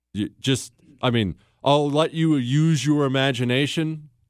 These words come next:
why that is. I don't think you have to think too hard about it, but yeah,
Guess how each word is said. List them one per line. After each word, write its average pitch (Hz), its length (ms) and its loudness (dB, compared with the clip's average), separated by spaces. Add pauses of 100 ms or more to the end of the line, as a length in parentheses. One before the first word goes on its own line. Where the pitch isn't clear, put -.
(200)
why 139 480 2
that 147 240 0
is. 156 580 -2 (120)
I 113 100 -4
don't 139 180 -2
think 147 220 -4
you 139 80 -2
have 143 200 0
to 135 100 -4
think 151 280 -2
too 165 260 0
hard 160 260 2
about 160 320 2
it, 165 200 0 (640)
but 123 300 2 (1700)
yeah, 87 340 -4